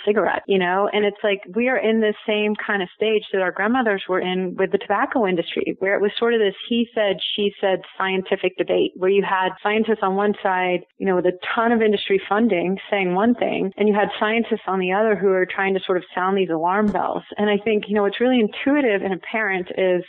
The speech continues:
you know, it doesn't make sense to be literally surrounding everything in our child's environment with, with this weed killer that the World Health Organization is now saying has this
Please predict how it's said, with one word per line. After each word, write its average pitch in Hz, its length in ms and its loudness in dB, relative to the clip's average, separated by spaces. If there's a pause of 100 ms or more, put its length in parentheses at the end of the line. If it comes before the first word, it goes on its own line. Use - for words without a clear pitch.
(160)
you 214 100 0
know, 208 60 6
it 202 100 2
doesn't 247 220 4
make 233 180 2 (140)
sense 185 320 0 (180)
to 208 100 0
be 202 380 2
literally 202 560 0 (100)
surrounding 196 600 0 (340)
everything 254 580 0
in 185 60 -2
our 185 120 0
child's 190 340 0
environment 180 640 -2
with, 185 240 0 (180)
with 180 220 0
this 185 100 2 (100)
weed 226 300 2
killer 170 400 2
that 214 140 4
the 226 80 4
World 240 440 2
Health 262 280 0
Organization 175 840 -2 (120)
is 202 120 2
now 202 360 2
saying 190 320 0
has 190 260 0
this 196 80 -2